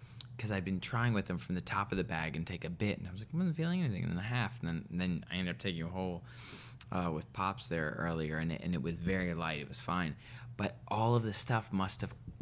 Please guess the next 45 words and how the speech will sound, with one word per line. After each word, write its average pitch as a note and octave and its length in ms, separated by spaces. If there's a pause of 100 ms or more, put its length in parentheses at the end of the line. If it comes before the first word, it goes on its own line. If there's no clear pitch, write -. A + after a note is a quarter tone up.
(140)
crumbled G#2+ 640
down F#2+ 380
and F2 240 (760)
coated G#2+ 360
the G#2+ 80
ones G2 280
near G2+ 140
the F#2 80
bottom F#2+ 360
of G2 60
the F#2+ 80
bag F2+ 300
more, F#2+ 220
so - 240
I G#2+ 120
took B2+ 240
ones G#2+ 160
from F#2+ 200
about F2 260
halfway F#2 520
down F2 280
the A2 80
bag. A#2+ 400 (1000)
There G#2 200
was, F#2 160
like, F2+ 260 (460)
I F#2+ 100
think G2 200
a F#2 60
hundred G#2 480
milligrams F#2 800 (380)
per F#2+ 260
thing F#2 300
supposed - 260
to - 60
be, G2 140
so A#2+ 140
there E2+ 100
was F2 100
a E2+ 80
thousand G2 500
milligrams F2+ 520
kind F2+ 220
of E2+ 60
just E2+ 240